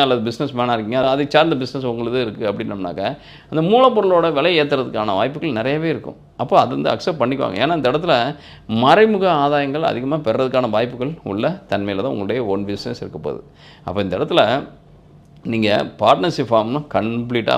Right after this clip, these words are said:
வராதீங்க. ஏன்னா, ஏழாம் அதிபதி எட்டாம் இடத்துல இருக்கக்கூடிய ராகு சாரை தான் பெற்றிருக்காரு. அப்ப அதுல டிஸ்பியூட் வர்றதுக்கான வாய்ப்புகள் இருக்கும். already குடும்ப பிரச்சனையே பெரிய பிரச்சனையா இருக்கு, கணவன் மனைவிக்குள்ள டிஸ்பியூட் பிரச்சனைகள் பெருசா ஓடும் நார்மலாவே இந்த ரெண்டாயிரத்தி இருபத்தி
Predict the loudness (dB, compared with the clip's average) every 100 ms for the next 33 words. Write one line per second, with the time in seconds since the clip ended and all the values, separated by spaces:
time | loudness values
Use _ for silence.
0 | 0 -4 -6 -4 -2 0 0 2 2 0
1 | -2 -4 -6 -6 -6 -8 -10 -10 -2 0
2 | 0 -2 -4 -4 0 -2 -2 -4 -2 -2
3 | -2 -2 -2 -4 -4 -8 -10 -12 -12 -14
4 | -20 -20 _ -20 -20 -20 -4 -2 4 6
5 | 6 4 2 2 6 6 6 0 -2 -6
6 | -4 2 2 4 2 2 0 -2 -6 -2
7 | 0 2 0 0 0 -4 -12 -4 -2 0
8 | -2 -2 -4 -4 -4 -4 0 0 -2 -6
9 | -4 -4 -4 -2 0 0 -2 -2 -4 -6
10 | -6 -8 -10 -8 -8 -8 -8 -10 -8 -4
11 | -2 0 2 2 0 -6 -20 -20 -14 -2
12 | 0 2 0 0 -2 -2 -2 -2 -6 -10
13 | -8